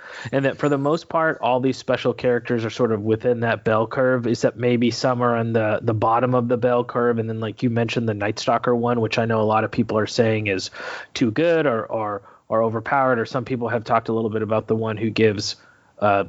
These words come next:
you know, phalanx to sham-, uh, verdant u-, units. What are your guys' thoughts? Why don't you go first, Tom? What, what are your thoughts on the Halpi's characters? Any ones that stand out, don't stand out, or, or give us a little bit about what your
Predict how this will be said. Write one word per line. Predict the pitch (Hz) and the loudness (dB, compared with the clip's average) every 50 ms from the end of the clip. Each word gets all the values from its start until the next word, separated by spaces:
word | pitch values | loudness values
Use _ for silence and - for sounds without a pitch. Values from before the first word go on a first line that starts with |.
| - - | -6 -2
you | 101 120 113 | 0 0 2
know, | 110 104 98 95 98 | 2 0 -2 -4 -4
phalanx | 110 - - - 143 123 120 120 117 113 113 113 110 - - - | -4 -6 -2 0 2 4 4 4 2 2 0 -2 -4 -10 -12 -8
to | - - 110 104 104 101 - - | -4 -4 -2 -2 -2 -6 -6 -8
sham-, | - - - 139 120 117 117 110 - | -4 -2 0 0 0 0 -2 -6 -4
uh, | 120 117 110 | -4 -2 0
verdant | 113 120 120 123 123 127 127 123 - _ - | 2 2 2 4 2 2 0 -2 -4 _ -4
u-, | - 127 127 131 - _ | -2 0 0 0 -2 _
units. | - 135 147 147 143 156 156 - - - - - - - - - - - | -2 2 2 4 4 4 2 0 -6 -14 -14 -18 -16 -14 -14 -14 -10 -2
What | - 170 190 | 0 2 4
are | 214 233 | 4 4
your | 233 220 214 | 4 4 2
guys' | 208 202 190 185 185 170 - - | 4 4 4 4 2 2 -2 -4
thoughts? | - - 170 165 165 165 - - - - | -2 2 2 2 2 2 -2 -8 -4 -2
Why | 151 | -2
don't | 160 156 143 | -2 0 -2
you | 165 165 | -4 0
go | 156 147 135 | 2 0 0
first, | - - 147 139 - - | 2 0 -2 -2 -2 -4
Tom? | - 120 117 120 | -4 -2 -2 0
What, | 131 147 143 - | 0 0 0 0
what | 151 175 196 190 | 0 2 2 2
are | |
your | 208 190 185 175 | 2 2 0 0
thoughts | - - 156 151 156 - - | 0 0 0 0 0 0 -2
on | 147 135 120 | -4 -2 0
the | 120 120 | 0 0
Halpi's | - - 131 131 - 120 113 107 | 2 2 0 0 0 -4 -8 -8
characters? | - - - 101 98 98 - 120 110 101 - | -8 -6 -4 -4 -4 -4 -4 -6 -6 -4 -2
Any | 131 135 143 | -2 0 0
ones | 147 139 135 131 - | 2 2 0 0 0
that | - 113 - | -2 -4 -4
stand | - - 131 123 127 131 | 0 0 0 2 2 2
out, | 151 151 151 156 143 - - | 2 4 4 2 2 0 0
don't | 135 131 135 131 | 0 0 0 0
stand | - - 143 139 135 135 | -2 -2 0 0 2 4
out, | 135 131 127 | 4 4 4
or, | 117 107 104 - - | 4 2 0 -2 -2
or | 120 117 110 113 | -2 0 0 -2
give | 113 - 160 151 | -2 0 2 2
us | 147 139 - | 2 2 2
a | 135 | 2
little | 131 123 113 | 2 2 4
bit | 113 120 | 4 2
about | 117 107 120 110 82 | 4 4 2 0 0
what | 113 - | -2 -2
your | 101 107 107 104 | -2 -4 -4 -4